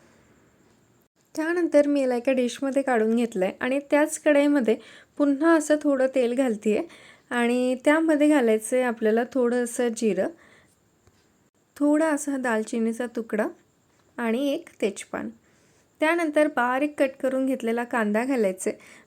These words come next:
व छान प्रकारे याला तेलामध्ये परतवून घ्यायचं आहे. कांदा छान प्रकारे तेलामध्ये झाल्यानंतर आपल्याला यामध्ये घालायचं आहे फ्रेश आलं आणि लसूणची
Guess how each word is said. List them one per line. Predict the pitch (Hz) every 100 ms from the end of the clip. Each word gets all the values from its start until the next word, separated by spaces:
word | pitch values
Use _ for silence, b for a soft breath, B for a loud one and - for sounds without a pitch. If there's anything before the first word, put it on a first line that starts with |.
| 285
व | 285 285
छान | 285 269 277
प्रकारे | 294 240 220 220
याला | 233 220 -
तेलामध्ये | 233 202 202 208 330
परतवून | 330 262 - 185 185
घ्यायचं | 202 180 -
आहे. | 202 202 208 240 _ _ _ _ _ _ _ _ _ _
कांदा | 277 262 285 330
छान | 311 302 311
प्रकारे | 330 320 269 277
तेलामध्ये | 285 254 247 254 247 262
झाल्यानंतर | 269 240 208 262 247 208 214
आपल्याला | 233 226 269 285
यामध्ये | 302 269 226 220
घालायचं | 254 220 190 196 233
आहे | 294
फ्रेश | - 269 294 294
आलं | 247 220
आणि | 220 220 233
लसूणची | 220 220 220